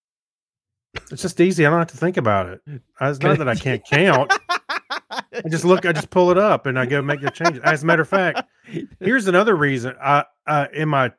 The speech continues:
Speaker 1: checklist,
Speaker 2: Yes.
Speaker 1: there's a link directly to this document, not to the folder where I gotta go look for the file. I pull this up and mod-, make changes and then, uh, make a copy of it. So th-, it's in my template.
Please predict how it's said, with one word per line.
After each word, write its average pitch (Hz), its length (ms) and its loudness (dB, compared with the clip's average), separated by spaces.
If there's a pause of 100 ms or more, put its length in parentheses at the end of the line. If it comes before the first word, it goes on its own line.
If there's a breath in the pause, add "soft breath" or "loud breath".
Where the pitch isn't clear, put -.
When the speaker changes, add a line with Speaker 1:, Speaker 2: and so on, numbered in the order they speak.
(180)
Speaker 1:
checklist, 185 680 0
Speaker 2:
Yes. 127 400 -6
Speaker 1:
there's 147 160 0
a 147 80 4
link 147 300 2
directly 120 440 2
to 139 100 -8
this 120 180 -2
document, 127 560 -2 (320)
not 127 200 2
to 135 80 -8
the 120 120 -2
folder 117 580 0 (100)
where 123 180 2
I 113 100 4
gotta 113 180 2
go 107 160 -2
look 113 240 -2
for 123 100 -6
the 104 100 -6
file. 110 580 -4 (640)
I - 60 -14
pull 147 180 4
this 127 220 2
up 143 340 4
and 120 100 -2
mod-, 123 300 2
make 120 180 -4
changes 113 420 -4 (440)
and 123 160 2
then, 123 340 4 (120)
uh, 117 240 0
make 113 140 -4
a 110 40 -10
copy 139 340 -4
of 92 140 -10
it. 90 80 -20 (280)
So 135 300 4
th-, 120 140 -4 (160)
it's - 200 -4
in 165 80 6
my 156 120 4
template. 147 500 2